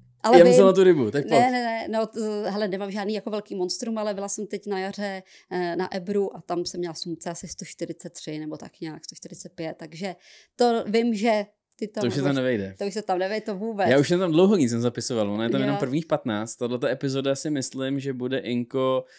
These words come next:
Speaker 2: s číslem padesát devět.
Speaker 1: Mhm.
Speaker 2: Ta naše. Pokud si tak jako to vybavím, jak to bude po sobě, tak padesátka. Takže prvních patnáct, tak tam u-, já si myslím, že už to začíná někde kolem těch dvou metrů.
Speaker 1: No,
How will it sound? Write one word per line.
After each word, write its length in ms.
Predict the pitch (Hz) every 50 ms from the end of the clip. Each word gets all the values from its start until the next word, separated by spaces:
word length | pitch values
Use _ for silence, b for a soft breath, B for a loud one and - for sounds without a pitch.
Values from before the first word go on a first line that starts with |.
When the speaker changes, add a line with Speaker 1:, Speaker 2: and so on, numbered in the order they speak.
| b b b b
Speaker 2:
s 200 | - - - -
číslem 340 | - - 123 - 135 127 117
padesát 340 | 120 110 110 - 117 107
devět. 260 | 104 92 92 73 76 _ _ - _ _ - -
Speaker 1:
Mhm. 200 | 208 214 233 233
Speaker 2:
Ta 60 | -
naše. 280 | 98 95 - - - - _ -
Pokud 240 | 104 101 - 120 -
si 100 | - 120
tak 140 | - 120 110
jako 180 | 113 104 120
to 140 | 107 - 113
vybavím, 400 | 107 107 104 107 104 110 110 113
jak 140 | 113 104 -
to 80 | 110 101
bude 180 | 101 110 110
po 140 | 107 - 98
sobě, 340 | - - 107 104 107 110 110 B B B B B
tak 160 | B 117 104 -
padesátka. 880 | - 107 104 - - 120 113 110 107 104 104 - - 113 107 110 117 b b b b b b b b b _
Takže 540 | - 113 104 101 104 117 113 113 113 110 110
prvních 360 | 107 - 110 107 113 120 117
patnáct, 400 | - 127 117 - 120 117 117 120
tak 140 | - 117 -
tam 160 | - 117 113
u-, 80 | 117 123
já 180 | 113 117 113
si 100 | 113 -
myslím, 220 | 123 120 - 127 113
že 80 | 117
už 120 | 110 110 -
to 80 | 123
začíná 380 | 120 110 - - 113 113 110 113
někde 200 | 110 113 110 110
kolem 320 | 110 _ - 117 110 110
těch 120 | 110 120 113
dvou 180 | 110 110 110
metrů. 280 | 110 101 90 - - 202
Speaker 1:
No, 280 | 190 180 175 165 196